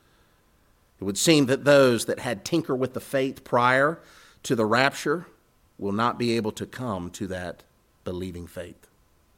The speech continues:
There's not a lot on that statement in Scripture, but there is Second Thessalonians chapter two. In Second Thessalonians chapter two,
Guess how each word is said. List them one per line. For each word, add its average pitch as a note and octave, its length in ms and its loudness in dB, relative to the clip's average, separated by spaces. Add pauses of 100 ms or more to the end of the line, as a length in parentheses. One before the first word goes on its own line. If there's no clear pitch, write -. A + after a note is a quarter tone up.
(580)
There's D#3 120 -16
not D#3+ 120 0
a - 20 2
lot C#3 160 4
on A#2 160 2
that G2 180 -4
statement F#2+ 440 -10
in - 20 -20
Scripture, - 420 -10 (1040)
but A#2 100 -12
there B2 180 4
is C3+ 560 4 (640)
Second B2+ 360 -2
Thessalonians A#2 640 -4
chapter A2 400 -6
two. F#2+ 320 -6 (1160)
In F#2 60 -14
Second B2+ 260 0
Thessalonians A#2+ 500 -2
chapter A#2 360 -6
two, A2+ 420 -2